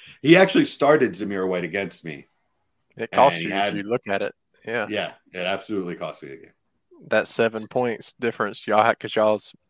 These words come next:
Speaker 2: rosters are beside each other, and White and Myers are beside each other,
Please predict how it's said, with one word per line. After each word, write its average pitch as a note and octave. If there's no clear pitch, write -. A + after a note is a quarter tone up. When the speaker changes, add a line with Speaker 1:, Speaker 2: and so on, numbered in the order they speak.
Speaker 2:
rosters A2
are G2+
beside G#2+
each G#2
other, G2
and G2
White G2+
and F#2+
Myers G2+
are G2
beside G2
each F#2+
other, G2